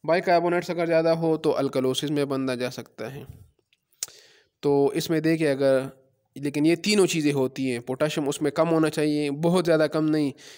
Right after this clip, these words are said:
क्योंकि पोटेशियम भी तो कम करना है बॉडी में। ग्लूकोज उसमें भी थोड़ा ज़्यादा होता है, क्योंकि उसका पर्पस ही होता है कि उससे ब्लड प्रेशर आपका कंट्रोल होता है। और बाइकार्बोनेट उसमें ज़्यादा होते हैं ताकि आपकी एसिडोसिस को न्यूट्रलाइज करें।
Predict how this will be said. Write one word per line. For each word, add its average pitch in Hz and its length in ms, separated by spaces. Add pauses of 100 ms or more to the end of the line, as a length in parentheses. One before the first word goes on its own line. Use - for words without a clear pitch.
(140)
क्योंकि 147 180
पोटेशियम 151 480
भी 156 100
तो 151 120
कम 131 220
करना 127 260
है 117 120
बॉडी 117 260
में। 113 220 (340)
ग्लूकोज 160 400
उसमें 165 300
भी 170 100
थोड़ा 170 220
ज़्यादा 165 240
होता 160 240
है, 160 140
क्योंकि 156 220
उसका 156 280
पर्पस 160 360
ही 165 60
होता 160 240
है 151 140
कि 151 300 (560)
उससे 165 220
ब्लड 156 240
प्रेशर 170 340
आपका 147 220
कंट्रोल 135 400
होता 113 220
है। - 300 (680)
और 143 140
बाइकार्बोनेट 165 600
उसमें 165 180
ज़्यादा 160 240
होते 160 180
हैं 165 180
ताकि 147 280
आपकी 143 260
एसिडोसिस 151 520
को 147 120
न्यूट्रलाइज 123 480
करें। - 240